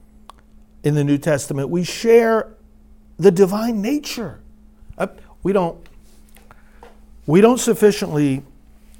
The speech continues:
grasp this. Of course, there's no truth of our faith that we fully grasp. You have to be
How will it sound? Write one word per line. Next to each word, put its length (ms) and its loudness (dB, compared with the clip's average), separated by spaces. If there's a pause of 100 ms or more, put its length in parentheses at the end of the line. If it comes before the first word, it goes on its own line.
(120)
grasp 460 -2
this. 360 -14 (360)
Of 280 -20
course, 440 4 (180)
there's 220 -4
no 160 4
truth 400 -4
of 160 -4
our 140 -8
faith 280 -8
that 120 -16
we 120 -12
fully 540 -2
grasp. 480 -18
You 80 -12
have 160 -10
to 80 -12
be 240 -18